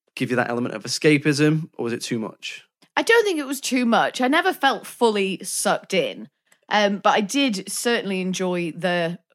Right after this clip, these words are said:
Speaker 2: the fantasy elements of it and the fairy tale elements of it,
Speaker 1: Mm.
Speaker 2: 'cause it is, I mean, it's a fairy tale, really,
Speaker 1: It is,
Speaker 2: right?
Speaker 1: yeah.
Speaker 2: You know, it's, there's a blonde damsel in distress, and then the man saves her, and everyone lives happily ever after.
Speaker 1: <laughs>
Speaker 2: That's essentially what it is.
Speaker 1: Yeah.
Speaker 2: After kidnapping her first, of course.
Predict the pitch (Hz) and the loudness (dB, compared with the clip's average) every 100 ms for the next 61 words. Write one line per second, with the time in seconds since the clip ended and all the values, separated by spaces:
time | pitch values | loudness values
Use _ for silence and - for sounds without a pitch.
0 | _ 190 175 208 185 175 175 165 - 180 | _ -6 -2 -2 -2 -2 -4 -4 0 0
1 | 180 170 - 170 139 196 190 - 190 202 | 0 -4 -4 -4 -2 -2 -4 -2 0 0
2 | 208 165 143 110 123 131 139 156 139 107 | -4 -6 -6 -4 -6 -6 -4 0 2 0
3 | 214 240 262 190 196 214 196 - - - | -2 -2 -2 0 0 0 -2 -8 -8 -6
4 | 180 185 190 113 - 117 139 139 165 180 | 0 2 0 -2 -6 -6 -4 -2 2 4
5 | 156 170 196 120 180 170 - 160 156 160 | 6 4 4 2 2 0 -4 -8 -6 -6
6 | 165 175 165 156 - 175 180 185 - 175 | -4 -2 -4 -4 -2 2 2 0 0 2
7 | 185 180 170 170 165 - 175 185 - 165 | 2 0 0 -2 -6 0 2 2 -2 -4
8 | 165 170 151 151 165 180 190 220 196 180 | -2 -2 -2 -2 -2 -4 0 2 2 2
9 | 170 165 202 185 180 185 180 165 180 180 | 0 0 -2 -2 -2 -4 -4 -4 -2 -2
10 | 180 196 233 196 170 160 190 208 202 170 | 0 2 2 0 -2 -2 -4 -4 -4 -4
11 | 180 170 170 170 175 127 135 - - - | -6 -4 -4 -2 -4 -4 -10 -16 -14 0
12 | 131 143 233 208 185 247 185 139 156 147 | 2 4 0 -2 2 4 4 0 -4 -6
13 | 143 151 175 131 170 160 165 135 | -6 -4 -4 -4 -8 -8 -8 -8